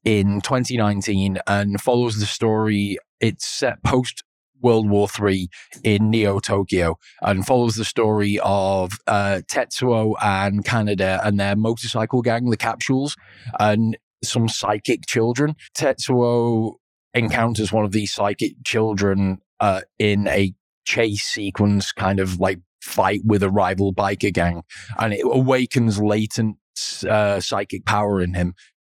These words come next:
which eventually goes out of control and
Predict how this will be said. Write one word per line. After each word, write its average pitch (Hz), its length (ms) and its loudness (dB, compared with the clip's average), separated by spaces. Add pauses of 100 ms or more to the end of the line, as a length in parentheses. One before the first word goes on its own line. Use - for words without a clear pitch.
(240)
which 107 360 0 (120)
eventually 110 600 0
goes 101 240 0
out 104 180 -2
of 110 120 -2
control 98 760 0
and 95 580 0